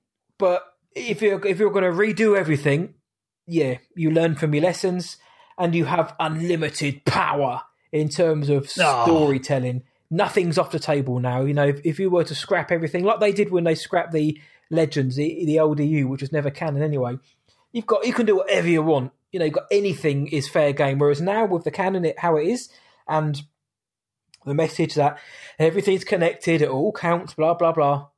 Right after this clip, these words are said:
Speaker 1: you kind of have to tread carefully. A,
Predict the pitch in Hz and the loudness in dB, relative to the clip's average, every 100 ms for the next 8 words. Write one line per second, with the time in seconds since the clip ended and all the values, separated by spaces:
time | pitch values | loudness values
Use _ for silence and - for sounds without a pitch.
0 | _ _ - 240 196 180 226 226 214 185 | _ _ -20 -16 -12 -2 0 2 0 -4
1 | - 220 190 - _ _ _ - - 196 | -2 0 0 -4 _ _ _ -8 0 0
2 | - 151 | 2 0